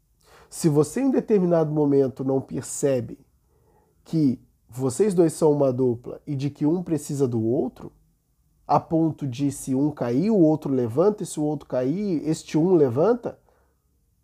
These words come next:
as coisas não vai rolar. Eu noto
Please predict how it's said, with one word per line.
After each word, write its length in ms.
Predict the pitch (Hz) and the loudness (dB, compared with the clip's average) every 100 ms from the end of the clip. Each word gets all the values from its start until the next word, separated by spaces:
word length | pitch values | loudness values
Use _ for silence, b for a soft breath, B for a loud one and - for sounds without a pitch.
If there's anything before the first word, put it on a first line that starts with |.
| _ _ _ _ _ _ _ _ | _ _ _ _ _ _ _ _
as 100 | - | -20
coisas 260 | - 131 131 | -6 -6 -2
não 100 | 135 | 0
vai 140 | 135 | 2
rolar. 340 | 180 156 113 - _ _ _ _ _ _ _ _ _ _ _ _ _ _ _ _ _ _ B B B B B _ _ - | 2 0 -2 -10 _ _ _ _ _ _ _ _ _ _ _ _ _ _ _ _ _ _ B B B B B _ _ 6
Eu 240 | 185 233 | 8 8
noto 580 | 190 160 190 - - 101 | 6 4 2 -2 -20 -20